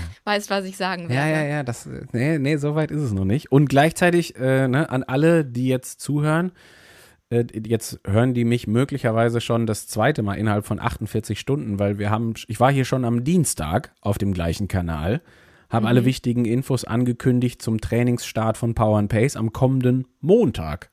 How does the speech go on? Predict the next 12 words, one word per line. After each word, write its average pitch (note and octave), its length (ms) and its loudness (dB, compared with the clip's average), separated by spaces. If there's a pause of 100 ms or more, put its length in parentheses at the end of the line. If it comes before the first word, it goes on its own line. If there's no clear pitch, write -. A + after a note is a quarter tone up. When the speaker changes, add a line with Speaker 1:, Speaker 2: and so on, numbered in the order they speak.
Speaker 2:
wiederum. G2+ 540 2 (600)
Und A#2+ 200 -2
gerade C3+ 340 6
haben E3 100 4
wir D3 100 4
beide D3 340 4
uns C#3+ 180 -4
überlegt, C#3+ 380 0
dass C3 120 -2
wir C3 200 0
uns B2+ 200 -4
am A#2+ 440 -2